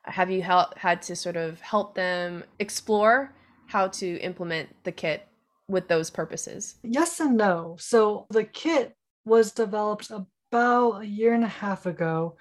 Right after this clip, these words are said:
Speaker 2: Our main series is called the Robot Build series. It's five months, and each month is a box that exposes the tinkerer to one branch of engineering with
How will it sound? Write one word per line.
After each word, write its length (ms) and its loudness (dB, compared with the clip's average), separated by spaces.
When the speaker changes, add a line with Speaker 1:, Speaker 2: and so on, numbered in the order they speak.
Speaker 2:
Our 120 0
main 280 6
series 380 4
is 140 -12
called 160 0
the 80 0
Robot 320 2
Build 220 -4
series. 500 -2
It's 240 -4
five 380 4
months, 520 0
and 200 -8
each 320 -2
month 420 0
is 180 -2
a 80 0
box 720 0
that 420 4
exposes 1120 2
the 160 -2
tinkerer 760 0
to 520 2
one 240 4
branch 260 0
of 140 -8
engineering 520 0
with 180 -2